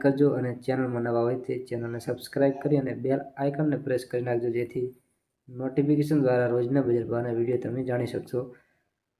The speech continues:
તો મિત્રો, સિંગદાણાના ભાવ રાજકોટ માર્કેટ યાર્ડમાં સોળસો પંદરથી સત્તરસો ત્રીસ રૂપિયા, જીરું પાંચ હજાર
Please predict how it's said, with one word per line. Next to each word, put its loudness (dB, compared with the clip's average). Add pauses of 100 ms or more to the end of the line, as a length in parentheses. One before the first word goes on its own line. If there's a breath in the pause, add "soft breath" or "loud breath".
(200)
તો -2
મિત્રો, 2
સિંગદાણાના 8
ભાવ 8 (100)
રાજકોટ 4
માર્કેટ 2
યાર્ડમાં 2
સોળસો 0
પંદરથી 2 (380)
સત્તરસો -8 (100)
ત્રીસ 0
રૂપિયા, 2 (1200)
જીરું 0 (760 soft breath)
પાંચ 0 (120)
હજાર 6